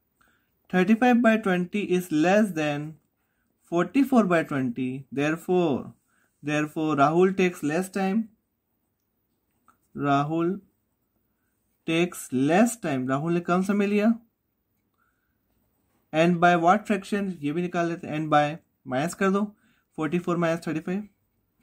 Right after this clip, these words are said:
Forty-four minus thirty-five by denominator सेम है, ट्वेंटी। सब्ट्रैक्ट कर लेते हैं,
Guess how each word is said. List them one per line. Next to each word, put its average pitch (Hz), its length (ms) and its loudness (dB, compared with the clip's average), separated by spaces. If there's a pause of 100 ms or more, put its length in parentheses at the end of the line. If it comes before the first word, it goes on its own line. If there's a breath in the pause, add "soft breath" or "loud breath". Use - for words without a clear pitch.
(280)
Forty-four 175 420 -2 (140)
minus 156 320 -4
thirty-five 151 380 -4
by 156 180 0
denominator 156 400 0
सेम 170 280 2
है, 180 60 2
ट्वेंटी। 156 420 -4 (420)
सब्ट्रैक्ट 165 360 -8
कर 170 100 -4
लेते 160 240 -4
हैं, 208 180 -6